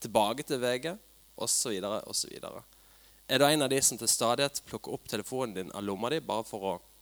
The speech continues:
ta en sjekk rundt om det har skjedd noe nytt? Eller kanskje med en gang <clears throat> det kommer opp en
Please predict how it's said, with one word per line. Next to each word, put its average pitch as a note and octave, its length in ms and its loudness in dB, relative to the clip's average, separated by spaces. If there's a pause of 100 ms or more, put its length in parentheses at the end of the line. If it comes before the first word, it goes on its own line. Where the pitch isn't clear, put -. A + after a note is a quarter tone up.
ta A2 140 -2
en G#2+ 100 -2
sjekk - 300 0
rundt B2+ 180 -2
om G2+ 80 -8
det F2 80 -4
har F2 320 -4
skjedd A#2+ 220 0
noe G#2+ 100 0
nytt? - 300 -2 (1200)
Eller C#3 240 6
kanskje C3+ 320 0
med B2 140 2
en - 0 -
gang B2+ 180 2 (560)
<clears throat> - 560 -6
det G#2 100 -10
kommer A2+ 220 -4
opp - 160 -4
en G2 160 -4